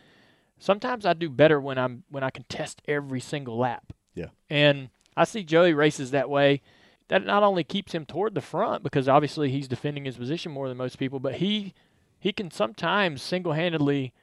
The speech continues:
Speaker 1: dictate the energy of the draft. And if he's as aggressive as he is, it makes other guys sort of have to be that way. First thing I wanted to get to, Joey, is you've been through a lot in your career, a lot of changes.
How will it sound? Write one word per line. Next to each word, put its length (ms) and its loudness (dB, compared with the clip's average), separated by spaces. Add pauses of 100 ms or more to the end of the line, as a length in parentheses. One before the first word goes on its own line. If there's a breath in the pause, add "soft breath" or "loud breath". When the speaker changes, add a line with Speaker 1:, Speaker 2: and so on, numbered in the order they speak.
(160)
Speaker 1:
dictate 640 4
the 140 -10
energy 480 -4
of 240 -4
the 120 -6
draft. 560 -6 (260)
And 160 -6
if 120 -4
he's 260 0
as 140 -2
aggressive 440 0
as 80 -6
he 240 2
is, 160 4
it 120 -4
makes 300 -6
other 240 2
guys 440 0
sort 240 -6
of 120 -4
have 240 -2
to 80 -12
be 200 -4
that 260 -6
way. 300 -10 (580)
First 240 0
thing 160 -2
I 60 0
wanted 300 -2
to 60 -2
get 260 -2
to, 400 -2
Joey, 440 2 (500)
is 120 -6
you've 100 -4
been 160 4
through 200 0
a 20 4
lot 440 6
in 200 -8
your 160 -2
career, 460 2
a 60 4
lot 160 4
of 60 -6
changes. 640 -4